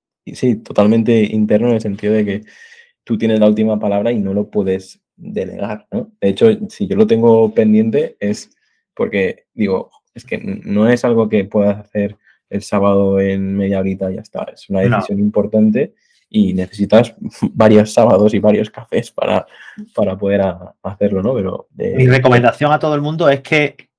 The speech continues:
Speaker 2: l-, lo haga, o sea, tenga todo el día Legado Digital abierto. Al principio,
Speaker 1: Ya,
Speaker 2: sobre todo al
Speaker 1: pero,
Speaker 2: principio.
Speaker 1: <laughs> pero el, el tema es ese que, en mi caso,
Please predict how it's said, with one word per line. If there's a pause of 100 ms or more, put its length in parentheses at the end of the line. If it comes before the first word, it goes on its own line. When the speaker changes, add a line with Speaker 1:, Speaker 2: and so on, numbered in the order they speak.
(140)
Speaker 2:
l-,
lo
haga,
o
sea,
tenga
todo
el
día
Legado
Digital
abierto. (1160)
Al
principio,
Speaker 1:
Ya,
Speaker 2:
sobre
todo
al
Speaker 1:
pero,
Speaker 2:
principio. (100)
Speaker 1:
<laughs>
pero
el,
el
tema
es
ese
que, (920)
en
mi
caso,